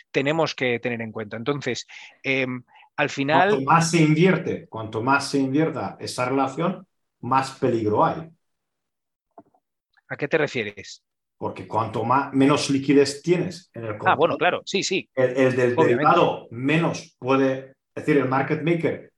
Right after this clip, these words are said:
Speaker 2: menos puede cubrir, ¿vale? Y más va a barrer el mercado.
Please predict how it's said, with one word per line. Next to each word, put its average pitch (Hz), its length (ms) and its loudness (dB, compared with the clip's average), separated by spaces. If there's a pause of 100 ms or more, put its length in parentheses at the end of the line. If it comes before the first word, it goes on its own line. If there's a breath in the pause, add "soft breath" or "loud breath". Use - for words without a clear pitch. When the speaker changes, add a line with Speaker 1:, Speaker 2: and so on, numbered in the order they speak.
(120)
Speaker 2:
menos 131 560 0
puede 135 300 0
cubrir, 170 480 0 (360)
¿vale? 135 440 -8 (140)
Y 131 120 -2
más 135 400 -2
va 151 140 2
a 135 100 -4
barrer 127 440 0
el 117 60 -6
mercado. 165 640 -2